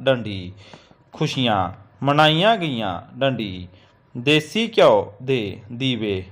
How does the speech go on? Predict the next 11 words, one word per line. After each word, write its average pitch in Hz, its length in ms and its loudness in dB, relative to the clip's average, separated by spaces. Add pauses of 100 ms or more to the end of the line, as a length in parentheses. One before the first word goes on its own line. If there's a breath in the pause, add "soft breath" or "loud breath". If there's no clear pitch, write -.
(240)
ਬਾਲੇ 151 380 6
ਗਏ 123 320 0 (160)
ਡੰਡੀ। 107 500 -4 (500 soft breath)
ਗਿਆਨੀ 110 560 2 (340)
ਸੋਹਣ 151 400 0
ਸਿੰਘ 113 400 -2 (180)
ਸ਼ੀਤਲ 98 560 -2 (500 soft breath)
ਲਿਖਦੇ 160 500 4
ਹਨ 180 340 0
ਕਿ 117 420 -8 (400)
ਮਹਾਰਾਜਾ 143 840 2